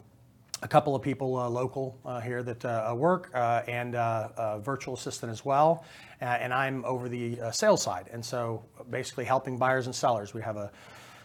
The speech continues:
listing specialist who helps with all of our listings and sales, and then a, uh, showing specialist who helps me show homes. And, um, you know, I help write contracts, negotiate contracts, et cetera. I've been doing that over twenty years and, and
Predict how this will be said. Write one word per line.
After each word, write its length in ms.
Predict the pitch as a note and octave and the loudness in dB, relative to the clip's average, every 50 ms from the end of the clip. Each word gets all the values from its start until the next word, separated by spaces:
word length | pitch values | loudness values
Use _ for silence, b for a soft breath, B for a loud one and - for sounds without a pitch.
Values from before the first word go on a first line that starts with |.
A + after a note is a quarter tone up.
| B | B
listing 300 | - F#3 E3 - - D3+ | 2 2 4 4 2 -2
specialist 520 | - - - F3 D#3+ - - E3 D#3 - - | 4 8 8 8 8 8 4 0 -2 0 -2
who 80 | C#3+ | 2
helps 280 | A#2 C#3 C#3 C3 - - | 4 4 4 4 2 -2
with 100 | C#3 B2+ | 2 4
all 180 | C3+ C3+ C3+ | 4 4 4
of 120 | C#3 B2+ B2 | 2 2 2
our 200 | C3 B2+ B2 B2 | 4 4 4 2
listings 380 | B2+ C3+ B2+ - - C3+ A2+ | 2 -2 -4 -4 -6 -6 -6
and 100 | B2 B2 | -6 -6
sales, 540 | A2+ - D3+ D3 D3+ D#3+ E3+ F#3 F#3+ E3 - | -2 0 2 4 6 6 6 6 4 2 -2
and 240 | - B2+ B2+ B2 B2+ | -2 -2 -2 -2 -2
then 140 | B2+ B2 B2 | -4 -4 -4
a, 200 | A#2+ A#2 A#2+ A#2 | -2 -2 -2 -2
uh, 80 | A#2 | -2
showing 260 | A2+ - - C#3 C3+ B2+ | -2 -2 -2 -2 -2 -2
specialist 440 | - - C3+ B2 - - B2 - | -2 -2 -2 -2 -4 -6 -8 -8
who 80 | - B2+ | -8 -6
helps 240 | A2+ B2 A#2 - - | -4 -4 -4 -4 -6
me 100 | B2 A#2 | -8 -8
show 240 | - - - A#2+ A#2 | -6 -4 -4 -2 -2
homes. 460 | A2 B2+ C3 C3+ C#3 C#3 C#3 C3+ - | -2 -2 -2 -2 -4 -6 -6 -8 -8
And, 340 | A2 A2+ A2+ A2 A2+ A2+ A2 | -8 -6 -6 -6 -4 -4 -2
um, 340 | G#2+ G#2+ G#2 G2+ G2+ G#2 - B B B B B B B B B _ | -2 -2 -2 -4 -4 -8 -12 B B B B B B B B B _
you 60 | - | -10
know, 80 | A#2+ A2 | -6 -6
I 60 | A2+ | -2
help 200 | A#2+ B2 A2+ - - | -2 -2 -2 0 0
write 180 | B2 B2 A#2+ - | 0 0 0 0
contracts, 480 | - B2 A#2+ A#2+ - C3 B2+ B2 - | -2 -2 0 0 0 0 -2 -2 -2
negotiate 420 | C3+ A#2 B2 B2 A#2 - C3 A#2+ G#2+ | -4 -4 -4 -4 -4 -4 -6 -6 -6
contracts, 420 | - B2 A#2+ A#2 - B2 A2+ - | -6 -6 -4 -4 -4 -4 -4 -6
et 60 | A#2+ | -6
cetera. 260 | - - A#2 B2 D3 | -4 -2 -2 0 0
I've 40 | D3 | 0
been 100 | C3+ A#2+ | 0 -2
doing 180 | A#2 B2 B2 B2+ | -4 -4 -4 -4
that 100 | B2+ B2+ | -2 -4
over 120 | A#2+ B2 | -4 -4
twenty 280 | B2 - - C3+ C3 B2 | -6 -6 -4 -4 -4 -2
years 340 | A#2+ A#2 B2 C#3 C#3+ B2+ C3 | -2 -2 0 -2 -2 -2 -2
and, 300 | B2+ A#2+ A#2+ A#2 A2+ A#2 | -2 -2 -4 -4 -6 -6
and 280 | A#2+ A#2 A#2+ A#2+ A2+ | -6 -6 -4 -6 -6